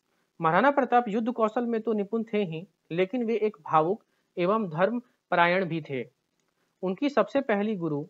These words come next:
उनकी माता जयवंता बाई जी थीं। हेलो एवरीवन, मेरा नाम है नीतीश पांडे और ये एक पर्सनैलिटीज वीडियो की सीरीज है,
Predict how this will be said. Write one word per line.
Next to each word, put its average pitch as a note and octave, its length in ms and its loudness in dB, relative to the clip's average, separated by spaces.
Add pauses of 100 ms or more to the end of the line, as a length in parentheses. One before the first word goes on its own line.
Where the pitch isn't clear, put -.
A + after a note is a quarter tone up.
(140)
उनकी F#3+ 260 -4
माता D#3+ 420 -2 (320)
जयवंता E3+ 460 2
बाई E3+ 200 2
जी C#3+ 160 -8
थीं। B2 220 -16 (720)
हेलो G#3+ 260 2
एवरीवन, G3+ 480 0 (380)
मेरा F3 200 0
नाम A#3+ 200 0
है A3+ 60 0
नीतीश A#3 260 -4
पांडे D#3 480 -2 (220)
और E3+ 120 -2
ये G3+ 180 -2
एक B3+ 200 -4
पर्सनैलिटीज F#3+ 600 -2
वीडियो G3 240 -4
की A3 140 -6
सीरीज F3+ 400 -6
है, D3 240 -6